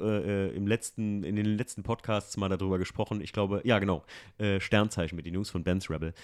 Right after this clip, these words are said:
Ich hab ein Guilty Pleasure, hab ich da gesagt. Und das ist für mich auch pure Entspannungstherapie. Und zwar Werbespots von, ja,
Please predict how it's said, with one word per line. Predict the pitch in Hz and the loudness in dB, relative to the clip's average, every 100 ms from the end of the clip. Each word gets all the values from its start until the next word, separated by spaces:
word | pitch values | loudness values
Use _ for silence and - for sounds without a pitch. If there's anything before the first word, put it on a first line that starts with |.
| - - | -20 -4
Ich | |
hab | 101 | -2
ein | 98 | 2
Guilty | 98 107 98 | 6 4 4
Pleasure, | - 107 104 78 | 2 2 4 0
hab | |
ich | 78 | -2
da | 85 | -4
gesagt. | 78 73 80 82 - | -6 -4 -4 -4 -8
Und | 90 | -4
das | 107 | -4
ist | 139 | -2
für | - | 0
mich | 123 120 | 0 -2
auch | - - | -8 -14
pure | - 165 165 | -6 -2 0
Entspannungstherapie. | 117 - 117 104 - 82 76 - 90 - - - - - | 0 -2 -2 -2 -4 -6 -6 -6 -6 -8 -16 -20 -20 -4
Und | 104 | -4
zwar | - 101 90 90 | 0 2 2 2
Werbespots | 110 143 143 - 101 - - - _ _ | 2 2 -2 0 0 0 -8 -8 _ _
von, | - 92 87 85 82 - _ 85 | 0 2 2 0 -4 -10 _ 2
ja, | 82 | 2